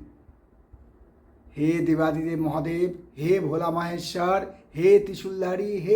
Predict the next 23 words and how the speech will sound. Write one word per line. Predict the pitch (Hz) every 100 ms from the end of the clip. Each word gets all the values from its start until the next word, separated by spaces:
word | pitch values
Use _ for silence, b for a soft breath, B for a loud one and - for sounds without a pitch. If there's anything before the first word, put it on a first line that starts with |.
| 220
জটাধারী, | 175 160 185 180 202 214 - - _ _ _ _ _ _ _ _ _ _
অন্তিমকালে | - 143 151 175 170 165 156
যেন | 151 147
শিবলোকে | 147 143 127 135 -
স্থান | - - - -
পাই, | - - - - _ _ _ _ _ _ _ _ _ _ _ _ _ _ _ _ _ - _ _ - - - -
সবার | - 120 120 131 135
হয়ে | 131 120
আমার | 113 113
এই | -
প্রার্থনা | - - - - - - _ _ _ _ _ _ _ _ _ _ _ _ - - _ _ _ _ -
এবং | 120 117 120
আমার | 117 113 123
হয়েও। | 123 - - - - - - - _ - - _ _ - - - - - - - - - - - - _ -
অবশ্যই | 180 254 247 240
সবার | 214 208 214
সাথে | 220 220
তো | 190
আমি | 175 185
আছি, | 165 - 185
কারণ | 165 151
এই | 147
পৃথিবীতে | 147 147 175 170